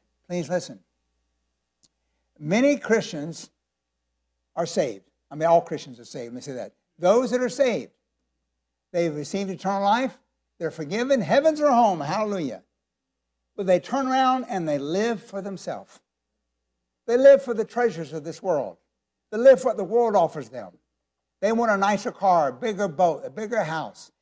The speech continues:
They want to keep up with the Joneses. And by doing so, they spend all the time, the money of gaining material goods and have no time, a little time to serve the Lord. And when they're called to heaven, at the judgment seat, when God judged their works, they have no works to,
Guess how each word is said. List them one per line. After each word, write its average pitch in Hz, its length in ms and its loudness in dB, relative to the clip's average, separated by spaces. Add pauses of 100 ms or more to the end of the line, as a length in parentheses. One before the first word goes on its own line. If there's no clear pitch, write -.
(140)
They 202 60 -6
want 233 160 -4
to - 100 -10
keep 233 180 -4
up 226 100 -2
with 240 80 -8
the 202 80 -4
Joneses. 151 680 -4 (400)
And 165 100 -8
by 170 160 4
doing 220 240 -6
so, 190 180 0
they 170 140 -4
spend - 240 -6
all 220 180 0
the 214 80 -6
time, 208 380 -2
the 202 80 -4
money 180 380 -4
of 143 140 -8
gaining 190 320 -6
material 214 440 -6
goods 156 380 -6 (220)
and 170 120 -6
have 151 240 -6
no 302 260 2
time, 180 380 0
a 175 40 -8
little 196 160 -8
time 170 260 -6
to 160 60 -12
serve 170 220 -8
the 156 80 -8
Lord. 123 280 -6 (800)
And 202 120 0
when 196 120 2
they're 170 80 0
called 302 380 2
to 277 100 8
heaven, 214 440 2 (540)
at 196 120 -2
the 180 100 -4
judgment 240 400 0
seat, 208 160 -6
when 165 160 -8
God 202 320 0
judged 208 300 -2
their 208 100 0
works, 240 420 0
they 185 140 -6
have 165 240 -2
no 202 220 0
works 214 380 -8
to, 220 220 -16